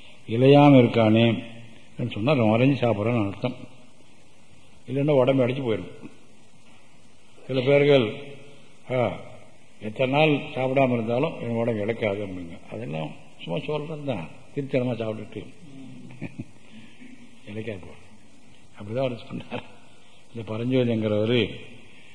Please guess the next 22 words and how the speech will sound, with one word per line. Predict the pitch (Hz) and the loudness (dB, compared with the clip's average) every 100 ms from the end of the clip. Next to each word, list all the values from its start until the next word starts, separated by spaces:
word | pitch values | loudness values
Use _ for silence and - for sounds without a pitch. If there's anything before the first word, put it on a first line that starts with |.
| - | -10
"நான் | 117 117 | -4 -2
இத்தனை | 113 151 139 | 0 2 4
மாசம், | 143 139 151 139 131 | 4 6 4 4 2
ஆ, | 127 110 | 2 2
ஒரு | 95 110 131 | 2 2 6
வாரம் | 139 143 | 6 6
ரெண்டு | 131 | 6
வாரம் | 131 135 | 6 6
பட்டினி | 123 123 127 117 - - 117 | 4 0 0 0 -4 -10 -2
உண்ணாருதா | 135 139 123 117 107 104 | 4 6 6 4 2 -2
இருந்தாராம், | 113 113 98 107 135 - - - - | -2 -2 -2 -4 -6 -10 -14 -12 -8
என் | 120 | -2
உடம்பு | 123 147 127 | 2 4 6
இழைக்கலையாருனாராம்." | 120 120 117 101 95 90 - - - - - - - - - - - - - - | 4 4 2 2 -2 -6 -10 -12 -12 -14 -16 -16 -16 -16 -16 -16 -16 -16 -16 -12
"நீ | 101 85 | -10 -2
ஏன் | 135 151 | 0 2
திருத்தமா | 139 139 147 | 2 4 4
சாப்பிட்டுருப்ப?" | 131 127 120 113 104 117 - - - - - - - - 110 | 4 4 2 0 0 0 -2 -14 -16 -16 -14 -14 -14 -14 -10
இல்லைன்னாக்கா, | 117 127 123 131 120 127 95 78 - - - - - - - - - - | -4 -2 -2 0 2 4 4 -2 -10 -16 -16 -18 -16 -16 -16 -16 -14 -10
ஆ, | 131 123 117 113 107 101 | -6 -4 -4 -4 -6 -4
இராணுவத்து | 113 139 156 151 | 4 6 8 8
வீரர்களுடைய, | 139 135 135 127 123 123 120 113 98 | 6 6 8 6 4 4 6 6 6